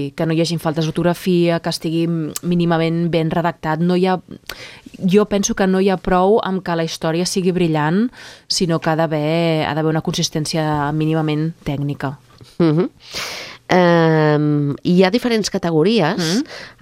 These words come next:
Speaker 2: en les quals hi poden, eh, participar
Speaker 1: Sí.
Speaker 2: des de, mm, els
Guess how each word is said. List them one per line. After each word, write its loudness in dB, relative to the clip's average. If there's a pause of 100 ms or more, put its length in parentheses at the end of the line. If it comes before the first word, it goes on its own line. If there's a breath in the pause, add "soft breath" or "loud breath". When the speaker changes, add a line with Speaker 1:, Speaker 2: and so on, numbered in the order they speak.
(120)
Speaker 2:
en 0
les -2
quals 0
hi 2
poden, 2
eh, 0
participar -2
Speaker 1:
Sí. -2 (160)
Speaker 2:
des 2
de, 4
mm, 2
els 0